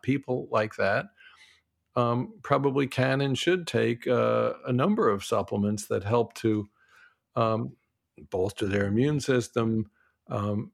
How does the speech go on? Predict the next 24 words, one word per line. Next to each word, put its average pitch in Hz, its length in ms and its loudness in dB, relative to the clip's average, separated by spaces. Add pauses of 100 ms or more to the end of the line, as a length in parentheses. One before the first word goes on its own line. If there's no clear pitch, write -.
(120)
enhance 110 480 0
their 104 520 0 (720)
oxidative 117 720 2
capacity, 117 1000 0
especially 127 600 2
if 113 140 -2
they're 110 180 0
eating 113 320 2
a 107 80 0
lot 107 260 2
of, 104 320 -2
uh, 101 320 0 (560)
you 107 80 -2
know, 101 200 -2
a 135 60 -2
lot 110 240 2
of 101 140 0
bacon 107 440 2
and, 110 440 -2
uh, 104 360 -2
bacon 107 560 -2
and 104 120 0
eggs 107 280 0
and, 107 300 -2